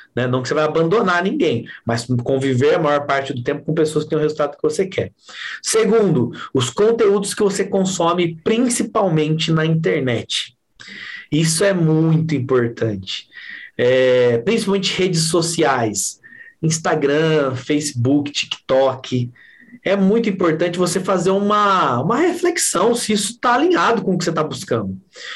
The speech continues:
"Meu objetivo é ser empreendedor", ou "Meu objetivo é virar gerente e ganhar pelo menos três, quatro vezes mais do que eu ganho."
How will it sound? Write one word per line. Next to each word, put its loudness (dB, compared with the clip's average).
"Meu 4
objetivo 2
é 2
ser 0
empreendedor", 2
ou 4
"Meu 4
objetivo 0
é 0
virar 2
gerente 2
e 2
ganhar 2
pelo 4
menos 0
três, 0
quatro 0
vezes 2
mais 2
do 0
que -2
eu 4
ganho." 0